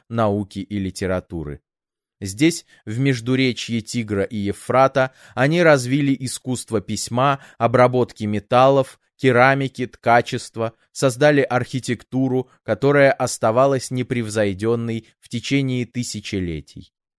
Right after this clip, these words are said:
Домашняя жизнь фиолетовых народов для их времени была самим совершенством. Дети должны были проходить курсы обучения земледелию, ремесленничеству и животноводству.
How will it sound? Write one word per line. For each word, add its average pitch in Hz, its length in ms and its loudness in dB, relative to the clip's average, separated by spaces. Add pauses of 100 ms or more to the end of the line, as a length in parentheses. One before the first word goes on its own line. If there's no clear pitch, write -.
(1080)
Домашняя 110 600 -2
жизнь 107 340 -6
фиолетовых 101 680 -4
народов 104 520 -4 (280)
для 117 160 2
их 156 200 0
времени 143 380 -2
была 117 380 2
самим 104 440 -2
совершенством. 90 1040 -8 (760)
Дети 147 320 2
должны 127 460 0
были 131 200 0
проходить 117 580 -2
курсы 123 400 -6
обучения 104 720 -2
земледелию, 95 840 -4 (180)
ремесленничеству 110 1120 -6
и 113 180 -6
животноводству. 98 1080 -6